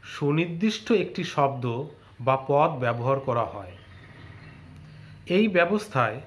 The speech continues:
দুজন ব্যক্তির মধ্যে আত্মীয়তার সম্পর্ককে সুনির্দিষ্টভাবে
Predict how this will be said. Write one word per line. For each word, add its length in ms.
দুজন 360
ব্যক্তির 480
মধ্যে 420
আত্মীয়তার 580
সম্পর্ককে 760
সুনির্দিষ্টভাবে 1040